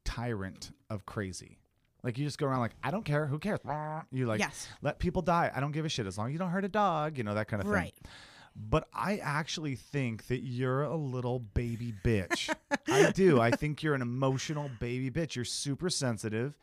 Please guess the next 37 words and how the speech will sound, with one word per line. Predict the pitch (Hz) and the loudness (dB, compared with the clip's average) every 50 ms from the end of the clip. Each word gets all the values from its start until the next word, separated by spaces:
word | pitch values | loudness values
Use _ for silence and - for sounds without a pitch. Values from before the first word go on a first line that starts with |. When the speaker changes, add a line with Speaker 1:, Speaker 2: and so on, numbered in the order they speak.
| _ - - - - - - - - | _ -20 -20 -20 -20 -20 -20 -12 -8
Speaker 1:
And | 170 165 156 147 139 131 | -6 -4 -2 -2 -2 -2
when | 131 127 123 | -2 -4 -4
someone, | - - - - 156 139 143 156 170 165 143 120 110 107 107 117 135 135 - _ _ _ - | -4 -6 -6 -2 0 0 0 0 -2 -2 -2 -2 0 -2 -2 -4 -6 -8 -10 _ _ _ -8
if | - 113 - - | -8 -8 -6 -6
more | 123 127 135 139 151 170 185 202 | -6 -2 0 0 2 2 0 0
than | 185 202 202 185 160 | 0 -2 -4 -4 -4
one | 151 151 151 160 160 | -2 -2 -2 -4 -4
person | - - - 135 127 110 - - 95 90 90 98 107 110 _ _ _ _ _ _ _ _ _ _ _ - - | -6 -4 -2 -2 -2 -2 -4 -6 -6 -6 -6 -6 -8 -10 _ _ _ _ _ _ _ _ _ _ _ -8 -4
calls | - 131 131 135 151 143 | -2 0 0 0 0 -2
you | 143 160 147 | -2 -2 0
on | 143 143 147 | 0 0 -2
your | 143 143 | -2 -4
shit, | 131 - - - 202 196 147 113 98 - _ _ _ - | -4 -4 -4 -2 0 0 0 0 -2 -4 _ _ _ -16
you | - 117 127 156 175 - | -12 -6 -4 -4 -4 -4
immediately | - 156 151 143 147 156 165 170 170 156 170 156 | -4 -4 -4 -2 -4 -4 -2 -2 -4 -4 -4 -6
go | 135 120 139 135 139 | -4 -4 -4 -2 -2
into | 135 135 127 | -4 -4 -6
this | 123 120 | -8 -8
place | - - 127 127 - 135 | -6 -4 -4 -4 -4 -4
of, | 120 117 | -4 -2
like, | 113 101 98 101 95 - _ _ _ - _ - | -2 -2 -2 -4 -8 -12 _ _ _ -18 _ -8
"I | 208 202 | -6 -6
don't | 180 165 | -4 -4
like | 151 135 131 - | -6 -8 -8 -10
their | 127 123 - - | -10 -12 -10 -8
energy." | 156 143 135 123 117 110 107 107 101 98 78 71 95 104 _ _ _ _ - - - - _ _ - _ - | -8 -6 -6 -6 -8 -8 -10 -12 -12 -12 -12 -14 -18 -20 _ _ _ _ -20 -20 -20 -20 _ _ -10 _ 0
Speaker 2:
I | 294 277 | 2 2
mean, | 269 277 269 - | 2 0 -2 -2
I'm | 247 254 262 - - | -2 -2 -2 0 2
open | 233 247 - - 277 269 | 2 2 2 2 0 0
to | - - 247 | 0 0 0
that | 190 202 170 - | 0 0 0 0
being | 175 196 202 190 190 | -2 -2 -2 -2 -2
the | 185 190 | -6 -4
case. | - 415 381 247 - - - | -2 0 0 0 -2 -4 -2
I | 220 | 0
really, | 226 220 214 214 208 208 214 226 226 | 0 2 2 0 0 0 0 0 -2